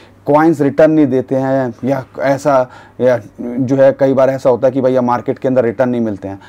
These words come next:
अब ये आपके सामने एग्जांपल है, सुई, सुई कर कर के हमने कितनी सुई चुभाई आपको, लेकिन आपको वही होता है ना कि भैया बेयर मार्केट के अंदर हर कोई सुन बैठा हुआ है, चुभा लो। इतने हथौड़े लग चुके होते हैं कि भैया <laughs> दिल की धड़कनें ही काम करना बंद कर देती हैं,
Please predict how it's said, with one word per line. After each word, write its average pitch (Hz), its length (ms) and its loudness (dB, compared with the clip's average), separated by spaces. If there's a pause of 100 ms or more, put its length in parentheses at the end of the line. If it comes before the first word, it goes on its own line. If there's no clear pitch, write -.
(140)
अब 139 140 0
ये 156 80 2
आपके 135 300 0
सामने 127 340 -2
एग्जांपल 107 440 -6
है, 107 60 -8
सुई, 170 420 0
सुई 165 320 0
कर 135 240 2
कर 135 160 0
के 135 140 -2
हमने 120 340 -4 (320)
कितनी 156 280 2
सुई 151 300 2
चुभाई 117 420 0
आपको, 117 380 -2
लेकिन 120 380 -4 (320)
आपको 113 380 -2
वही 123 300 0
होता 107 220 -2
है 113 60 0
ना 127 120 -2
कि 127 100 -6
भैया 107 360 -2 (360)
बेयर 120 280 2
मार्केट 110 380 -2
के - 140 -4
अंदर 107 260 -2
हर 107 160 -2
कोई 117 300 -4 (320)
सुन 131 340 -2
बैठा 104 280 -2
हुआ 95 140 -2
है, 92 80 -10 (340)
चुभा 110 280 0
लो। 98 180 -6 (640)
इतने 143 300 0
हथौड़े 123 380 0
लग 117 140 -2
चुके 120 300 -6
होते 113 300 -2
हैं 117 220 -6 (280)
कि 123 80 -4
भैया 113 280 0
<laughs> 120 120 -6
दिल 127 300 0
की 127 80 -2
धड़कनें 113 440 -2
ही 139 60 0
काम 110 280 -4
करना 107 220 -2
बंद 95 200 -6
कर 90 140 -6
देती 85 260 -12
हैं, - 120 -14